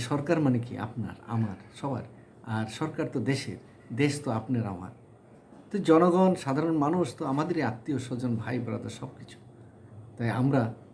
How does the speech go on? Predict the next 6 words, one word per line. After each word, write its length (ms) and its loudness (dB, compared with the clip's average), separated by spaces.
অবশ্যই 520 4
একটা 180 0
জেনুইন 540 8
কাগজপত্র 640 -4
দিয়ে 140 4
জেনুইন 340 6